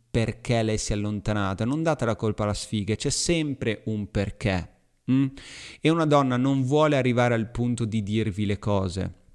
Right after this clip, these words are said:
Una donna non vuole arrivare al punto di dirvi, eh, "Senti, ho bisogno di spazio", perché se ha scelto voi una donna, per lei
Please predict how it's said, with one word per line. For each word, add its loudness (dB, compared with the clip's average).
Una -2
donna 2
non -2
vuole 2
arrivare 0
al -4
punto -2
di -2
dirvi, 0
eh, -2
"Senti, -2
ho 0
bisogno -4
di -4
spazio", -4
perché -4
se 2
ha 4
scelto 0
voi 2
una -2
donna, -2
per 0
lei 0